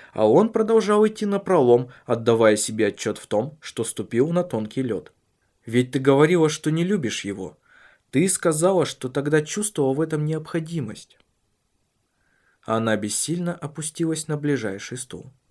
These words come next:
«Мне хотелось бы знать это», тихо произнёс он. «Зачем?» «Потому что твоё благополучие для меня важнее всего». Они находились в это время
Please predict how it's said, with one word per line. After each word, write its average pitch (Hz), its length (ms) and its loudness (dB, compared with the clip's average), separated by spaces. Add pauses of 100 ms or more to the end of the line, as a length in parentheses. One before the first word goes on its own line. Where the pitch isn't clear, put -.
(400)
«Мне 107 460 -4
хотелось 127 520 -2
бы 123 140 -6
знать 143 340 -4
это», - 200 -20 (920)
тихо 214 240 0
произнёс 117 580 -2
он. 107 260 -16 (680)
«Зачем?» 156 640 -8 (920)
«Потому 110 360 -4
что 107 160 -8
твоё 117 220 2
благополучие 117 800 0
для 95 140 -10
меня 95 240 -12
важнее 127 460 -4
всего». 104 500 -12 (1600)
Они 120 260 -2
находились 135 600 -4
в 107 40 -8
это 101 160 -8
время 98 400 -10